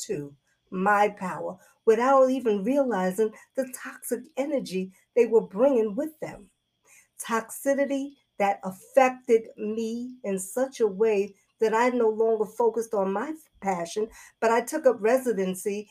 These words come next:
in their space of emptiness and nothing that was worth my energy. My time was wasted on those toxic people who were more concerned about themselves and didn't care about my passion.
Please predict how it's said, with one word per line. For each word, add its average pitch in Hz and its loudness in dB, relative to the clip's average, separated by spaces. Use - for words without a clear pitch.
in 202 -2
their 214 6
space 185 -4
of 196 -6
emptiness 190 -4
and 170 -6
nothing 214 -2
that 170 -6
was 170 -16
worth 185 -2
my 170 -6
energy. - -14
My 151 -6
time 240 4
was 185 -6
wasted 220 -2
on 190 -8
those 175 -16
toxic 220 -4
people 254 -8
who 294 4
were 277 12
more 262 -2
concerned 254 -8
about 202 -10
themselves 185 -14
and 233 -8
didn't 277 -14
care 277 -12
about 175 -14
my 190 -2
passion. - -12